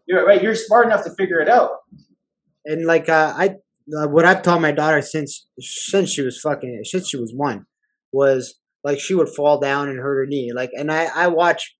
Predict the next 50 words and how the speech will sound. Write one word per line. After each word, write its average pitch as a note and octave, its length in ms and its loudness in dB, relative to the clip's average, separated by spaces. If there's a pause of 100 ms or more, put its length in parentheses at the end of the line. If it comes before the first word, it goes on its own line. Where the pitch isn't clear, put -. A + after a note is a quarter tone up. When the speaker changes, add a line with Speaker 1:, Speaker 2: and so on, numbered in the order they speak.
Speaker 2:
other D3+ 200 0
parents, C#3 500 -6
and C#3 240 -8
I D3+ 60 0
don't D3 180 -2
care C3+ 220 0
what C3 220 2
other C3 180 0
parents B2+ 320 -6
do. C3 120 -2
Those B2+ 200 -2
are B2+ 100 -8
their C3 200 -4
kids, C3 360 -2
and A#2+ 300 -10
that's B2 180 -10
none C3+ 160 -6
of C3 60 -8
my C3 160 -6
business. G#2+ 320 -10 (440)
But D#3 120 0
I'll F#3+ 80 4
see G3+ 140 6
other E3 160 8
parents, D3 360 -2
and, C#3+ 60 -6
like, C#3+ 160 -2
their E3+ 100 -2
kid E3 320 0
falls D3 260 2
down, C3+ 400 -6 (540)
and, C3 300 -8 (140)
you D#3+ 100 -2
know, A#2+ 160 -6 (100)
they're C#3+ 220 -6
crying, G#2+ 460 -10 (140)
right? B2+ 260 -4 (340)
But D#3 100 -6
they're G3 100 6
not A#3 260 0
hurt. A#2 360 -2 (500)
They're F3+ 100 -6
not A3 240 -2
hurt. A#2 340 -8 (680)
Let's D3+ 180 -8
be A3+ 100 4
honest. C#3 340 2
They're E3+ 80 -4
not G#3 240 2
hurt. D#3+ 300 2